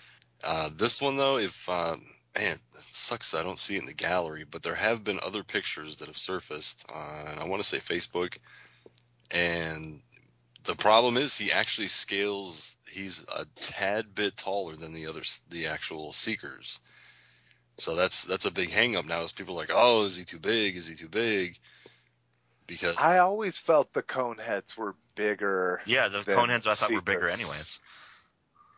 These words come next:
Speaker 1: Right.
Speaker 2: In the
Speaker 1: But I'm saying,
Speaker 2: cartoon.
Speaker 1: you know.
Speaker 2: No, I'm just saying. No, I know the toy isn't,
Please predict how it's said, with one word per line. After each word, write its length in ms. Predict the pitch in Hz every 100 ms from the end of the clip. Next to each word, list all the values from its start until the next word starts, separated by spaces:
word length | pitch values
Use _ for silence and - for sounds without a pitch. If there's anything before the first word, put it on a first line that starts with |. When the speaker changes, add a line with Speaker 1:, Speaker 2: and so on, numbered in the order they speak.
| _ _ _ _ _ _
Speaker 1:
Right. 260 | 107 95 80 -
Speaker 2:
In 60 | 117
the 0 |
Speaker 1:
But 80 | 113 110
I'm 120 | 117
saying, 160 | 107 95
Speaker 2:
cartoon. 200 | 131 113 -
Speaker 1:
you 60 | 123
know. 180 | 139
Speaker 2:
No, 40 | 117
I'm 200 | 107 107
just 200 | 110 -
saying. 360 | 120 101 95 90 - - - - - - _ - _ _ _ _ _ _
No, 100 | 107
I 140 | 104 98
know 200 | 98 98
the 120 | 87
toy 400 | - - 107 98
isn't, 420 | 90 87 - 85